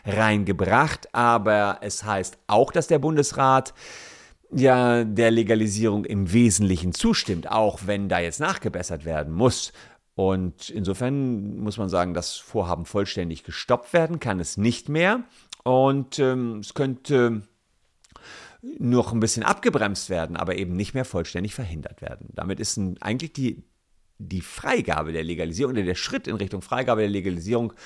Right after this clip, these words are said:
ist da. Das wird also absolut kommen, auch wenn altbekannte Kritik an der Legalisierung jetzt nicht abflachen wird. Man sagt immer, es ist ein Kontrollverlust in Deutschland mit Ansage. Ja, kann man erstmal aufatmen, jedenfalls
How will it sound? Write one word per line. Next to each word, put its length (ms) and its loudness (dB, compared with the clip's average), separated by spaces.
ist 420 -2
da. 440 2
Das 200 -6
wird 160 -8
also 160 -6
absolut 540 -10
kommen, 480 -2
auch 300 0
wenn 260 -2
altbekannte 580 -2
Kritik 560 -4
an 160 -2
der 320 2
Legalisierung 800 2
jetzt 260 -6
nicht 160 -4
abflachen 560 2
wird. 240 6
Man 100 0
sagt 160 -4
immer, 120 -4
es 100 -8
ist 100 -12
ein 80 -6
Kontrollverlust 1040 2
in 100 0
Deutschland 460 2
mit 200 -6
Ansage. 800 4
Ja, 360 0
kann 180 -4
man 100 0
erstmal 460 -4
aufatmen, 640 2
jedenfalls 520 -4